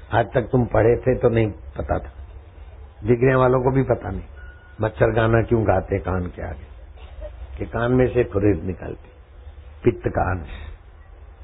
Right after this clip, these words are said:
तो उसकी जो गंध होती है, बू, वो मच्छरों को मजा आती।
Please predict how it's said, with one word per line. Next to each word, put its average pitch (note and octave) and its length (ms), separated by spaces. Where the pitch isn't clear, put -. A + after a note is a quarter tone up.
तो - 240
उसकी B2+ 280
जो A#2+ 120
गंध A2 340
होती G#2 220
है, G2 140
बू, A#2+ 120
वो G2+ 380
मच्छरों G#2 480
को G#2 100
मजा F2 280
आती। - 240